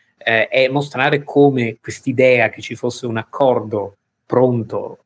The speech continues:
nella primavera che sia stato sabotato a spese dell'Ucraina perché Stati Uniti, Regno Unito, eccetera, avevano un interesse a fare una guerra per procura nei confronti della Russia è estremamente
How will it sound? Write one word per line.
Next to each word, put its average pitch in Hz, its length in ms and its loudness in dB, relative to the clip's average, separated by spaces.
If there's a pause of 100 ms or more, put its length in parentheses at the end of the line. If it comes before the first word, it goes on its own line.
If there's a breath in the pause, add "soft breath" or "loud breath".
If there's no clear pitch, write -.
nella 117 200 -6
primavera 113 540 -4
che 117 100 -16
sia - 120 -16
stato - 260 -10
sabotato 113 840 -6
a 113 100 -12
spese 113 640 -2 (520)
dell'Ucraina 117 640 -2
perché 113 640 -4 (420)
Stati - 260 -10
Uniti, 117 500 -2
Regno 113 180 -6
Unito, 113 260 -8
eccetera, 110 360 -6
avevano 110 260 -6
un 113 60 -8
interesse 113 520 -4
a - 40 -6
fare 117 180 -4
una 110 120 -8
guerra 113 180 -2
per - 100 -10
procura 117 440 -2
nei 113 100 -4
confronti 117 360 -8
della 123 180 0
Russia 110 420 -2
è 120 260 0 (200)
estremamente 110 800 -2